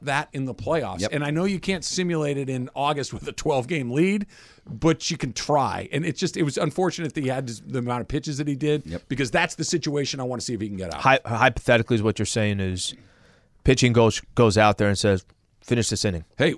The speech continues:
Speaker 2: Yeah.
Speaker 1: this is yours.
Speaker 3: This
Speaker 2: Would
Speaker 3: is
Speaker 2: love
Speaker 3: it.
Speaker 2: it. Would
Speaker 1: This
Speaker 2: love to
Speaker 1: is
Speaker 2: see that.
Speaker 1: yours.
Speaker 3: And, and I, I think there's something to that, and I think there's something to, for somebody that young, it's different. You don't need it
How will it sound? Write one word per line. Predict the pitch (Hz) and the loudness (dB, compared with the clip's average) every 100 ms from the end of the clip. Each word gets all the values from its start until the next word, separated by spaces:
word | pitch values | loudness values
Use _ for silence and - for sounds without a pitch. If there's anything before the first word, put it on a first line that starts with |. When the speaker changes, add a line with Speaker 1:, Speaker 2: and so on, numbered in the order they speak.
| 165 | 2
Speaker 2:
Yeah. | 117 123 - | 4 4 2
Speaker 1:
this | 147 208 | 0 0
is | 135 | 4
yours. | 180 165 95 | 6 6 4
Speaker 3:
This | 98 | 2
Speaker 2:
Would | 107 | 6
Speaker 3:
is | |
Speaker 2:
love | 120 107 | 6 6
Speaker 3:
it. | 95 | 2
Speaker 2:
it. | |
Would | 98 104 | -2 0
Speaker 1:
This | 135 | 4
Speaker 2:
love | 160 | 4
to | 196 | 4
Speaker 1:
is | 143 | 4
Speaker 2:
see | |
that. | 170 | 4
Speaker 1:
yours. | 143 95 | 4 4
Speaker 3:
And, | 135 135 | 4 6
and | 143 | 6
I, | 143 151 | 6 6
I | 131 | 4
think | 175 151 | 4 6
there's | 143 | 6
something | - 135 123 107 | 6 4 2 2
to | 110 | 4
that, | 104 110 | 6 4
and | 123 | 4
I | 117 | 2
think | 107 127 | 2 2
there's | 120 110 | 2 4
something | 117 101 113 | 2 2 0
to, | - 110 101 95 - - | 2 2 2 -2 -8 -20
for | - 117 | 0 2
somebody | - 127 127 117 | 4 6 6 6
that | 110 110 104 | 6 4 4
young, | 101 107 101 92 92 | 4 6 6 2 -2
it's | - - | -4 2
different. | 123 - - | 2 0 -6
You | 113 | 0
don't | 131 120 | 0 0
need | 120 123 | 0 0
it | 110 - | 0 -2